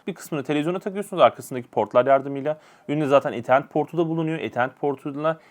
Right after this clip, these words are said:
internete bağlanabiliyor ki Wi-Fi desteği de mevcut. Yani uzaktan kontrol desteği de var. Logitech'in bir uygulaması var. Sync isimli. O uygulama üzerinden kontrollerinizi yapabiliyorsunuz. Özelleşmelerinizi yapabiliyorsunuz. Ya bunlar önemli detaylar. Arkadaki portları kullandığınızda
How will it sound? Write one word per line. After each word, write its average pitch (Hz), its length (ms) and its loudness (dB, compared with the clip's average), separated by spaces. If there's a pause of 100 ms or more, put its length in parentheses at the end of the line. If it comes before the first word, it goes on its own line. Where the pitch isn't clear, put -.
(120)
internete 127 440 2
bağlanabiliyor 185 480 2
ki - 160 -10
Wi-Fi 135 500 6
desteği 98 340 -6
de 90 80 -8
mevcut. 90 360 -8 (320)
Yani 139 180 2
uzaktan 135 500 2
kontrol 123 520 -4
desteği 98 360 -6
de 95 140 -10
var. 175 160 2 (140)
Logitech'in 131 420 2
bir 131 40 0
uygulaması 127 520 0
var. 98 60 4
Sync 113 360 -2
isimli. 104 500 -8
O 147 200 -2
uygulama 110 420 0
üzerinden 135 360 -4
kontrollerinizi 120 680 -4
yapabiliyorsunuz. 127 500 -4
Özelleşmelerinizi 107 640 -2
yapabiliyorsunuz. 90 800 -10 (480)
Ya 156 100 -4
bunlar 220 260 4
önemli 185 360 2
detaylar. 127 480 0 (300)
Arkadaki 156 420 4
portları 170 500 -2
kullandığınızda 170 840 0